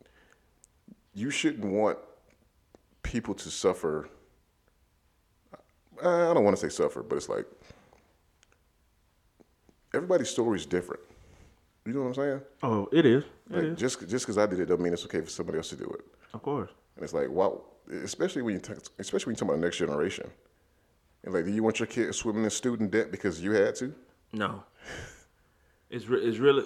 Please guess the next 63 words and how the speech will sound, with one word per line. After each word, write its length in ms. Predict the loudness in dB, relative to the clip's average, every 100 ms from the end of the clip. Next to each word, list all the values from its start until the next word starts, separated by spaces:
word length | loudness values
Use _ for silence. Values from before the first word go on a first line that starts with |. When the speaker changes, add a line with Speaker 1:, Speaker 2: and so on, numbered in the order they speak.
| -2
Speaker 2:
I 80 | -4
mean, 420 | -2 -2 -4 -6 -4
it, 80 | 0
it 220 | 0 2
goes 260 | 2 4
back 240 | 4 0 0
to 140 | -2
the 220 | 0 -2 -4 _ _ _ _ _
why 200 | 8 8
go 220 | 10 4 2
through 380 | 2 4 4
it 40 | 2
when 140 | -2
you, 60 | -4 -4
when 140 | -4
I, 140 | -2 -2
when 160 | 0
I 80 | 0
can 140 | -2
tell 260 | -8 2 4
Speaker 1:
Right. 100 | 4
Speaker 2:
you 100 | 0
about 320 | 0 0 -2
going 220 | -6 -8
through 140 | -4 -2
Speaker 1:
Right. 120 | -2
Speaker 2:
it. 60 | -6
You 100 | -4
feel 140 | -2
what 60 | 0
I'm 40 |
saying? 280 | 0 0 2
Like, 280 | 0 -2 -4 -4
as, 280 | -2 -4 -6 -6
as, 160 | -2
as 140 | -2 -2
a 60 |
parent, 640 | -2 2 4 4 2 0
as 140 | -2 -6
an 100 | -10 2
older 240 | 6 6
brother 380 | 4 4 4 4
or 100 | 6
older 280 | 6 4 2
sister 380 | 0 -2 0 -6
or 40 |
something 260 | -6 -6 -4
like 140 | -2
that, 220 | -2 -2 -4 -20 -20 -20 _
you 100 | -6
try 160 | 4 4
to 80 | 4
tell 200 | 2 4
your 140 | 2
siblings 640 | 2 0 2 0 -4 -6
what 220 | 2 2
not 280 | 4 2 2
to 100 | -8
do 200 | -4 -4
because 340 | -4 -6 -6 -6
you 80 |
did 240 | -2 2 2
it. 160 | -2